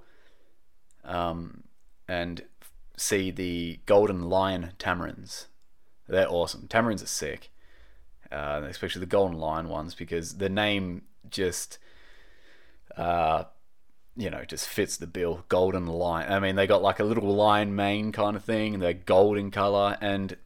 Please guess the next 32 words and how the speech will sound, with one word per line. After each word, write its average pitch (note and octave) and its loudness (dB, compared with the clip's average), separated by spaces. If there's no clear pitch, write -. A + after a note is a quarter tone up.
I A2+ 0
think D3 0
they're, C3+ 8
well, A2 8
as A#2+ 6
of G2+ 6
a E2 -8
few - -6
years G2 -2
ago, F#2+ 4
they F#2+ 6
were F#2 6
sort G#2 0
of F#2 0
the G2 0
only G#2 0
primate G#2 2
that F#2 0
went G2 0
from F#2 -4
critically C#3 2
endangered B2 2
status C#3+ 4
to G2 -2
just G2 -4
endangered. F2 -4
So F#2+ 2
they A2 10
actually C#3+ 6
g-, - -2
came A2 0
back, G2 2